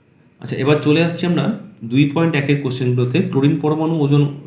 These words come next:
বিনষ্টি ঘটায় এই বিক্রিয়াটা দেখো দেখানো আছে, এই বিক্রিয়া তোমাকে লিখতে হবে। বায়ুমণ্ডলে কোন স্তরে সর্বনিম্ন তাপমাত্রা লক্ষ্য করা যায়? মেসোস্ফিয়ার। আন্তর্জাতিক স্পেস স্টেশনে কয়েকটি কক্ষপথ যে বায়ুমণ্ডলে কোন স্তরে অবস্থিত? থার্মোস্ফিয়ার।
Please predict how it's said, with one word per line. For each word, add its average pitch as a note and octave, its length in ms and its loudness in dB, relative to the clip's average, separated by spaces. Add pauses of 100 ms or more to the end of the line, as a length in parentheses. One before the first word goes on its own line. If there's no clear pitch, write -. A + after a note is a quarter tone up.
(340)
বিনষ্টি B2 300 0
ঘটায় C#3 300 0 (320)
এই B2 200 4
বিক্রিয়াটা B2 320 2
দেখো B2 180 2
দেখানো A#2+ 320 0
আছে, A2+ 180 -4
এই C#3+ 100 4
বিক্রিয়া A2+ 300 0
তোমাকে G#2 220 0
লিখতে F#2+ 180 -8
হবে। F#2+ 200 -6 (640)
বায়ুমণ্ডলে D3 680 2
কোন C#3 140 0
স্তরে D3 200 -4
সর্বনিম্ন C#3+ 240 0
তাপমাত্রা C#3 340 -4
লক্ষ্য C3 160 -6
করা C#3 100 0
যায়? D#3+ 100 0
মেসোস্ফিয়ার। B2+ 560 -4 (640)
আন্তর্জাতিক B2+ 440 -2
স্পেস C3+ 200 -4
স্টেশনে C#3+ 300 -4 (100)
কয়েকটি B2+ 320 -4 (380)
কক্ষপথ C3 420 -2
যে B2+ 100 -6
বায়ুমণ্ডলে B2 320 -2
কোন B2+ 100 -10
স্তরে B2 160 -6
অবস্থিত? A#2+ 200 -4 (140)
থার্মোস্ফিয়ার। A#2 560 -4